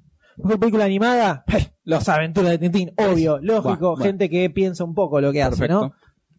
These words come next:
Speaker 2: Mejor banda sonido original, Ludovico Burst por The Artist.
Speaker 1: Mejor canción original, Masterpiece por W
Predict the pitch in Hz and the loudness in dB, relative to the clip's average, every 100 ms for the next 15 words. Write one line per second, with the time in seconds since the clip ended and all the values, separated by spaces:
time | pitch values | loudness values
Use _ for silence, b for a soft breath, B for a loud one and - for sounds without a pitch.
0 | - - 147 175 165 165 156 143 135 131 | -10 -2 0 2 2 2 2 2 2 2
1 | 131 143 143 135 127 127 151 165 143 135 | 2 2 2 2 2 0 0 2 4 2
2 | 151 139 135 160 160 - 127 117 113 135 | 2 0 0 0 0 -2 0 0 2 2
3 | 139 127 143 143 - - b b 156 196 | 0 0 -2 -2 -8 -14 b b -6 -2
4 | 175 175 170 208 202 170 170 196 175 226 | 0 0 2 2 2 2 2 0 2 0
5 | - 143 143 170 - 143 143 151 160 156 | 0 -4 -2 -2 0 -4 -4 0 2 4
6 | 147 | 2